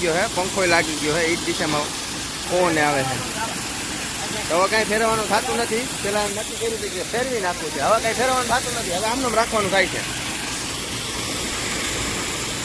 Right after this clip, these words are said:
પપ્પા ને મમ્મીમાંથી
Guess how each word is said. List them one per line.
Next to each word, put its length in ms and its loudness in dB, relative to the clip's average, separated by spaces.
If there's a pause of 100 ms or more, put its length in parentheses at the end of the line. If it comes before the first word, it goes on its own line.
(1900)
પપ્પા 220 2
ને 60 2
મમ્મીમાંથી 800 2